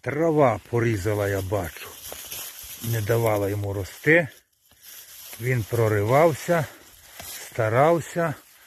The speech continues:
пробирався. І я до нього добрався. Ох, як потріскав від трави.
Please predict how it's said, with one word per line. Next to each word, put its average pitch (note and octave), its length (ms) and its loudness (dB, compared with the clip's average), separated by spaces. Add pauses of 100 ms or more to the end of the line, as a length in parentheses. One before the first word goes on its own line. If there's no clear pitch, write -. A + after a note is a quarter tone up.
(360)
пробирався. A#2+ 960 2 (840)
І C3 60 -6
я B2 280 2
до F#2+ 120 -4
нього F2+ 360 -6 (1040)
добрався. G#2 760 -4 (1120)
Ох, G#2+ 260 -4
як G2 140 -8
потріскав - 760 -6 (320)
від - 140 -16
трави. G2 420 -2